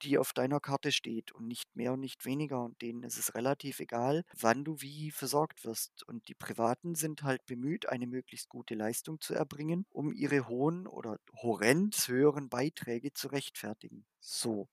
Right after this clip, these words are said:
das bedeutet eben, dass auch reiche Menschen nicht mehr in den Topf einzahlen, in den alle anderen einzahlen und in den gesetzlich Versicherte, aus dem gesetzlich Versicherte auch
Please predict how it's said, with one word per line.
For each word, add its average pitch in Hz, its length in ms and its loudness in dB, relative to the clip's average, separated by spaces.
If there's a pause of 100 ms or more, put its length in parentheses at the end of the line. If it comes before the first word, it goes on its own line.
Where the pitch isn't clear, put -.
das - 220 0
bedeutet 120 500 -2
eben, 180 400 0
dass - 300 -2
auch - 300 -10
reiche 113 340 -2
Menschen 156 480 -2
nicht - 300 -6
mehr 131 300 2
in 123 420 -6
den 110 320 -2
Topf - 440 0
einzahlen, 104 840 -4 (540)
in 135 340 -2 (260)
den 139 500 -2 (260)
alle 120 240 0
anderen 160 460 2
einzahlen 120 800 -2
und - 300 -12
in 127 240 -10
den 135 400 -4 (320)
gesetzlich 113 560 2
Versicherte, 127 720 -4 (460)
aus 160 280 12
dem 123 400 2
gesetzlich 127 540 0
Versicherte 127 680 -2 (120)
auch - 340 2